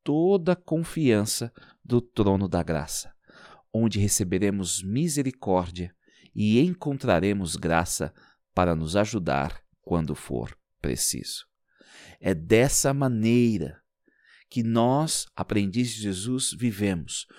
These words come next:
buscando a Deus, porque Ele nos convida para um relacionamento. E recebendo e sendo alimentados através da graça e da misericórdia no poder do Espírito.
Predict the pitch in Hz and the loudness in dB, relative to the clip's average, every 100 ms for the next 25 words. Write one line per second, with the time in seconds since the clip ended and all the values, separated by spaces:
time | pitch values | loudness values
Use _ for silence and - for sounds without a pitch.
0 | - _ - 107 104 - - 135 143 135 | -20 _ -10 -4 -2 -2 0 -2 0 -2
1 | 113 95 90 - - 107 - 104 101 101 | 0 0 0 -6 -8 -10 -6 -6 -4 -4
2 | - 110 104 85 98 90 90 90 82 78 | -6 -6 -8 -4 -2 -2 -6 -6 -6 -6
3 | - 85 73 65 - _ _ _ - - | -8 -10 -10 -12 -14 _ _ _ -20 -20
4 | - - 104 123 - 123 95 87 120 160 | -10 0 6 6 6 2 2 4 4 4
5 | 190 190 226 - 127 - 151 143 120 127 | 0 -4 -8 -6 -2 0 0 0 0 0
6 | 175 160 135 - 117 123 131 127 - - | 0 -2 -4 2 2 2 -2 -8 -10 -16
7 | - 98 104 101 101 92 92 82 90 98 | -12 -8 -2 0 0 0 -2 0 -2 -2
8 | 95 90 87 87 85 - 85 80 87 - | -4 -4 -4 -6 -8 -4 -4 -4 -8 -12
9 | _ - _ 92 101 95 92 78 76 - | _ -20 _ -6 -6 -2 -2 -2 -4 -6
10 | - 73 - - - _ _ | -10 -8 -8 -10 -20 _ _